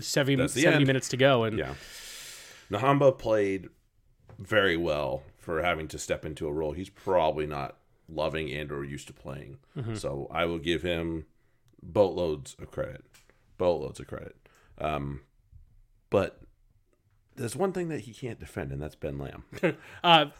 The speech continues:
Speaker 1: can anybody
Speaker 2: There
Speaker 1: really
Speaker 2: were a lot of
Speaker 1: defend
Speaker 2: guys
Speaker 1: Ben
Speaker 2: that couldn't
Speaker 1: Lamb?
Speaker 2: defend
Speaker 1: Yeah.
Speaker 2: Ben Lamb in this one. He looked really good.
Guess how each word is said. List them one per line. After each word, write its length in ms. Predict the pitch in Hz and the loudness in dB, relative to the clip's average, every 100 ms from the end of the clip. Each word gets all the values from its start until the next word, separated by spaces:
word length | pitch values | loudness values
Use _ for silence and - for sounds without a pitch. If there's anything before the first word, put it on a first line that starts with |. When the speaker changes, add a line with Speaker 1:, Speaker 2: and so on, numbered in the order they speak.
| - - - 165 - | -20 -18 -16 -16 -14
Speaker 1:
can 140 | - 135 | -6 -2
anybody 360 | 120 123 139 | 2 4 4
Speaker 2:
There 160 | 135 160 | 10 12
Speaker 1:
really 40 | 160 | 12
Speaker 2:
were 40 | |
a 40 | |
lot 200 | 143 165 147 | 12 12 12
of 40 | |
Speaker 1:
defend 220 | 139 185 | 12 10
Speaker 2:
guys 80 | 147 | 12
Speaker 1:
Ben 80 | 180 | 10
Speaker 2:
that 20 | |
couldn't 60 | 165 | 10
Speaker 1:
Lamb? 60 | - | 6
Speaker 2:
defend 300 | 170 196 190 | 10 10 12
Speaker 1:
Yeah. 180 | 196 | 8
Speaker 2:
Ben 100 | 117 | 8
Lamb 280 | 127 110 117 | 6 6 4
in 80 | 117 | 2
this 180 | 113 101 | -2 -2
one. 300 | 107 - 98 - - - | -4 -2 -6 -10 -12 -6
He 100 | 117 | 2
looked 200 | 127 110 | 2 2
really 580 | 107 117 120 117 107 104 | 0 4 6 8 6 4
good. 360 | 85 104 95 | 4 4 4